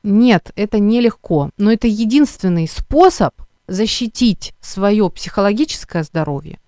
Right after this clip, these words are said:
даже психическое здоровье. И это тоже способ сохранить свое физическое здоровье, когда мы не разрешаем обиде,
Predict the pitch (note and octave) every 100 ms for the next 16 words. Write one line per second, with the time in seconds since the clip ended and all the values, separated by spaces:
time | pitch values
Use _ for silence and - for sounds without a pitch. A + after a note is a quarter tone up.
0 | _ G3+ G#3 F3+ - F3+ - C4 - -
1 | E3 D#3 - D3 C3 C3 - - - -
2 | _ A#3+ C4+ - B3 C4+ B3 - C#4+ B3
3 | - B3 - F#3+ - - G3+ G#3 A#3 -
4 | F#3 - G#3 G3+ A3 - - - D#3 D#3+
5 | E3 D#3+ D#3 D#3+ - _ _ F#3+ F3+ F#3+
6 | F#3+ A3 B3+ - _ _ A#3 B3+ A#3+ C4
7 | - G#3 F3 D#3+ D#3+ D#3 D3 C#3+